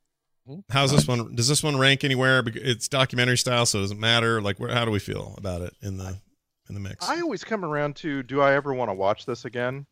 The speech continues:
Speaker 3: And,
Speaker 2: <laughs>
Speaker 3: and then, and then if, if yes, I ask the question, do I ever wanna watch this again with you guys?
Speaker 2: Mm-hmm.
Speaker 3: And I, it's, I'm a no on the first, so I, I just don't think it's, I, you know, like, it's not that,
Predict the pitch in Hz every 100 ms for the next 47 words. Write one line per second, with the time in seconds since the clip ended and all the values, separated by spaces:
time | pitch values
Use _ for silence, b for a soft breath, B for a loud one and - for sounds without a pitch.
0 | - 120 110 104 127 113 110 135 143 139
1 | 135 123 240 233 139 - - 160 - 147
2 | 147 143 117 120 123 - 120 - 110 110
3 | 120 127 120 113 107 104 104 - 107 98
4 | 104 92 87 104 107 87 71 71 95 98
5 | 101 95 - 123 117 113 110 - _ _
6 | _ - 165 294 190 - 190 247 175 156
7 | 160 139 110 - 131 110 - - 131 120
8 | - _ _ - 180 - 180 226 233 202
9 | - 196 147 - - - - - 160 156
10 | 190 175 156 - 185 202 190